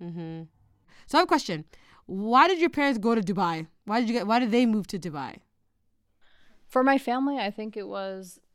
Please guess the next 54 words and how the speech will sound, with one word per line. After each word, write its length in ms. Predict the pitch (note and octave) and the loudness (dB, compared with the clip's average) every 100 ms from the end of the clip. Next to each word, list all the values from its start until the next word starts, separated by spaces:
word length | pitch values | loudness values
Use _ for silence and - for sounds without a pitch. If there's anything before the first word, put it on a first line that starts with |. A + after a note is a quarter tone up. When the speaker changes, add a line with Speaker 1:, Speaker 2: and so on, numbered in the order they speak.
| _ B3+ | _ -12
Speaker 2:
like, 200 | G3 - | -12 -10
'cause 160 | G3+ | -12
I 120 | G#3 G3+ | -8 -8
was 140 | G3+ | -8
still, 280 | - A3+ G#3 | -10 -8 -8
you 60 | |
know, 80 | G3 | -10
when 80 | F3+ | -10
I 40 | F#3 | -12
was 80 | - | -12
sixteen, 340 | G#3+ - G3+ | -14 -12 -12
I 20 | |
was 100 | F#3+ | -8
obviously 280 | F3+ F3+ F#3+ | -8 -8 -12
living 140 | F#3 | -12
with 80 | F#3 | -14
my 120 | F3 F#3 | -16 -14
family. 480 | G#3 G3 G3 G3 F#3 | -10 -8 -8 -12 -12
And 140 | F#3+ | -12
for 100 | G#3+ | -8
them, 220 | G#3 A3 | -4 -4
it 60 | G#3+ | -2
was 160 | G3 F3+ | -6 -8
just, 200 | G3 F3+ | -10 -10
like, 120 | F3 | -6
kind 180 | F#3 F#3 | -6 -6
of 80 | |
witnessing 420 | F3+ F3 F#3 F#3+ F3+ | -10 -12 -8 -8 -8
that 180 | E3+ - | -12 -14
it 80 | - | -14
was 160 | F#3 F#3 | -10 -10
so 220 | - G3+ | -6 -6
difficult 460 | F#3+ G3 _ F#3+ - | -6 -12 _ -10 -10
for 100 | F#3+ | -8
them 260 | F3 F3+ | -8 -8
to, 120 | F3+ F#3 | -10 -12
like, 440 | E3+ F3 - - _ - | -10 -12 -16 -20 _ -18
raise 400 | F3+ F#3+ F#3+ F#3 | -10 -6 -6 -4
us 260 | F3 F3+ | -6 -6
the 120 | - F3+ | -10 -10
way 140 | F3 | -8
they 160 | E3+ E3+ | -10 -10
wanted. 380 | E3+ E3+ D#3+ F#3+ | -10 -10 -10 -14
Like, 120 | F#3 | -14
either 260 | - G#3 G#3 | -10 -6 -4
we 80 | |
were 60 | G3 | -6
being 220 | F3+ F3+ | -8 -10
influenced 440 | G3+ - G3 F#3+ - | -12 -10 -12 -12 -8
by 140 | F3 | -8
our 160 | E3+ F3 | -8 -12
super 320 | - F#3 F3+ | -14 -14 -16
rich 220 | F3 - | -16 -16
community 640 | G3+ G#3+ C4 B3 C4 B3+ | -12 -8 -6 -8 -10 -12